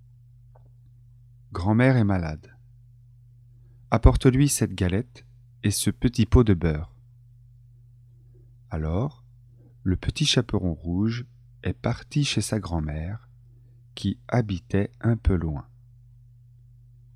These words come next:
Pour aller chez sa grand-mère, le Petit Chaperon Rouge devait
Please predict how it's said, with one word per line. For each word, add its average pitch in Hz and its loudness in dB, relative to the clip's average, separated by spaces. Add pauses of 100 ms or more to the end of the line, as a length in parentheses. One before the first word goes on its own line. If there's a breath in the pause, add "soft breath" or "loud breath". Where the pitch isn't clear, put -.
(880)
Pour 107 4
aller 135 8
chez 135 4
sa 104 0
grand-mère, 90 0 (840)
le 95 4
Petit 123 2
Chaperon 113 -2
Rouge 104 -2
devait 90 -2